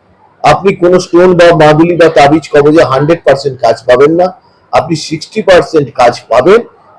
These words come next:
বাকি ফর্টি পার্সেন্ট আপনি পাবেন না। এই বিশ্বাস নিয়ে আমরা স্টোন বা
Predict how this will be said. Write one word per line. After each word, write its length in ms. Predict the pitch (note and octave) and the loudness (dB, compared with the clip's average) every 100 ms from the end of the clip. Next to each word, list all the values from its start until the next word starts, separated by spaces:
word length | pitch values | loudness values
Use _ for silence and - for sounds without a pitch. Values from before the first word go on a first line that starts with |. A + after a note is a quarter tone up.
| G2+ | -6
বাকি 280 | B2+ C3+ F3+ B2 | -4 -4 -4 -2
ফর্টি 300 | A#2+ - D#3 | -2 -4 -4
পার্সেন্ট 500 | C#3+ C#3 - A3+ C4+ - _ _ | -2 0 2 0 0 -8 _ _
আপনি 240 | A#2+ A#2+ E3 | -6 -4 -2
পাবেন 340 | C#3+ C#3 E3+ E3+ | 0 2 2 2
না। 80 | B2+ G#2 _ _ _ _ _ _ _ _ _ _ | 0 -4 _ _ _ _ _ _ _ _ _ _
এই 160 | D3+ G#3 | 0 2
বিশ্বাস 420 | F3 E3 - F3+ F3+ | 0 -2 0 0 2
নিয়ে 160 | G3+ G3+ E3 | 2 4 4
আমরা 220 | D3 D3 D3 - _ _ - | 2 2 2 -2 _ _ -20
স্টোন 300 | - F3+ G#3 | -2 2 4
বা 100 | F3+ | 4